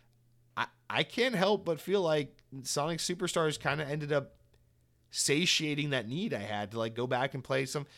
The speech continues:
There's something about this time of year, I don't know what it is. I think it ha-, I just always wanna play, like, a, a fun little two D platformer game around this time of year. Like,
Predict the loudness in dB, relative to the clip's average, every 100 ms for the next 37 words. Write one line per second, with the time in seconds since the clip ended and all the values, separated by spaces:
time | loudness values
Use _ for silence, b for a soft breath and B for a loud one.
0 | B B 0 2 2 2 2 2 0 0
1 | 2 0 0 0 0 0 -2 -4 -6 -8
2 | -6 -6 -4 -4 -4 -6 _ _ _ _
3 | _ -4 2 6 6 4 2 0 2 4
4 | 4 2 0 -4 B B -6 0 4 4
5 | 4 2 0 -2 -4 -2 -2 -2 -2 -2
6 | 0 0 -2 -6 -4 -4 -4 -4 -4 -6
7 | -6 -6 -6 -6 -8